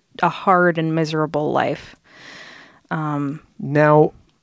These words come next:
Speaker 2: and this, I'm not victim blaming here, but a lot of those things were, came out of decisions he made.
Speaker 1: Yeah. But, uh, you know, decisions you make when you're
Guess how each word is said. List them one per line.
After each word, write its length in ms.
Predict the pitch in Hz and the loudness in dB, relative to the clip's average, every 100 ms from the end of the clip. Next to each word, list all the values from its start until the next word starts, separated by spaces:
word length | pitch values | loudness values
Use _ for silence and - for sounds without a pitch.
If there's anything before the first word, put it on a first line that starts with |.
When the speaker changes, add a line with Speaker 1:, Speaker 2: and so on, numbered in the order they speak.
| _ _ _ | _ _ _
Speaker 2:
and 180 | - 143 | -4 0
this, 160 | 156 165 | 2 4
I'm 220 | 208 175 | 4 6
not 200 | 180 202 | 4 2
victim 580 | 156 143 180 - 175 156 | 0 0 0 2 0 0
blaming 520 | 139 160 156 110 107 | 0 0 0 -2 -6
here, 400 | 95 - 117 113 - _ _ _ _ _ _ - | -14 -12 -10 -10 -14 _ _ _ _ _ _ 4
but 80 | 170 | 4
a 40 | |
lot 240 | 170 190 302 | 6 4 6
of 60 | |
those 180 | 285 214 | 4 4
things 260 | 247 220 151 | 2 0 4
were, 320 | 170 170 147 - - - - | 4 4 2 -10 -20 -14 -2
came 240 | 196 185 | 2 4
out 140 | 180 | 4
of 100 | 165 | 4
decisions 540 | 131 131 240 190 131 - | 0 0 2 2 0 -2
he 100 | 117 | -6
made. 260 | 107 - - _ _ _ | -6 -12 -18 _ _ _
Speaker 1:
Yeah. 240 | 240 285 240 _ _ _ _ | 2 2 2 _ _ _ _
But, 300 | 240 - - | 0 0 -2
uh, 280 | - - - | -2 -2 0
you 140 | 233 262 | 2 4
know, 180 | 233 240 _ - _ _ - | 4 2 _ -20 _ _ -10
decisions 520 | 196 247 226 226 196 | 2 4 8 8 8
you 80 | 196 | 6
make 320 | 196 180 - | 4 2 2
when 180 | 190 185 | 2 4
you're 300 | 175 170 165 | 4 4 2